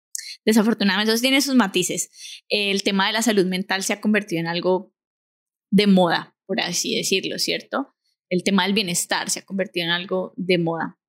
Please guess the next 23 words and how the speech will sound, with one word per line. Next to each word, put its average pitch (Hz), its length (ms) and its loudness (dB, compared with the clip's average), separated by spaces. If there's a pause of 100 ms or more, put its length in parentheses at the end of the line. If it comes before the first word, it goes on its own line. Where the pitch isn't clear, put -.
(100)
Como 196 180 4
digo, 220 240 2
tiene 220 220 0
sus 233 200 0
matices, 196 840 2 (560)
eh, 170 480 0
como 190 340 4
todo, 190 480 2 (600)
tiene 190 200 2
su 208 140 0
parte 180 320 -2
que 190 100 -2
es 190 100 -4
positiva 190 560 -2
y 196 60 -2
su 190 120 -6
parte 165 320 -10
que 165 320 -6 (160)
no 170 300 -2
es 170 160 -4
tan 175 140 -4
positiva, 175 580 -2
pero 156 340 -6